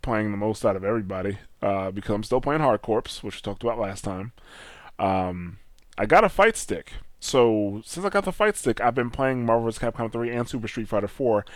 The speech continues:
and, uh, yes, I'm still terrible at them, but I'm playing with a fight stick, so that instantly makes me better than anybody who is not playing with a fight stick. <laughs> But, um, besides that,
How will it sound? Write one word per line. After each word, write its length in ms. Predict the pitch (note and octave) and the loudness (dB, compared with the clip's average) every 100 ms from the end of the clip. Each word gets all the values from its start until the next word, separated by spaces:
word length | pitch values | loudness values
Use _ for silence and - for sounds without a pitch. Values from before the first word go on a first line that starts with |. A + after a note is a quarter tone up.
| - - | -18 -8
and, 420 | G#2+ A2 G#2 G#2 | -4 -2 -2 -4
uh, 420 | - G#2 G2+ G2 G2 | 0 2 2 2 2
yes, 280 | B2+ D#3+ B2+ | 2 2 0
I'm 160 | A#2+ | -2
still 240 | - C#3+ C3+ | 0 0 0
terrible 420 | D3 F#3+ C#3 F2+ | 0 0 0 -4
at 160 | F2+ | -8
them, 200 | F#2 G#2+ - - - - - | -8 -10 -12 -20 -20 -20 -6
but 320 | C#3 F#3+ F3+ - | 6 8 8 4
I'm 120 | E3 | 0
playing 180 | - C#3+ | 4 2
with 80 | C3 | 2
a 40 | |
fight 260 | A#2+ A#2 A2 | 2 2 2
stick, 240 | - E2 - - - | -4 -10 -8 -10 -6
so 180 | - A2+ | -2 2
that 180 | A2+ | 4
instantly 300 | A2+ A#2 A#2 | 2 0 -2
makes 240 | A2+ A2 G#2 | 0 -2 -2
me 80 | A2+ | -2
better 220 | G#2+ G#2+ | 0 0
than 100 | G#2+ | -2
anybody 360 | G#2+ G#2 G#2 | -2 -2 -2
who 180 | G2 A2 | -2 -4
is 140 | G#2+ G#2 | -4 -4
not 360 | G#2 G#2+ - | -2 -2 -4
playing 220 | - F#2+ | -10 -12
with 100 | F2+ | -14
a 40 | F2+ | -14
fight 280 | - F2 - | -14 -14 -14
stick. 300 | - C#2+ - - - - - | -14 -16 -16 -20 -20 -20 -12
<laughs> 380 | - - - - | -2 -2 -2 2
But, 180 | C3 | 4
um, 380 | A2 G2+ F#2+ F2+ - - _ _ _ - - B2+ A#2+ | 4 2 -2 -10 -14 -20 _ _ _ -16 -12 -8 -4
besides 600 | G#2+ - C#3 C3 G#2+ G2 | -2 4 6 6 4 -2
that, 500 | A#2+ D3 G#2+ - | 0 2 2 2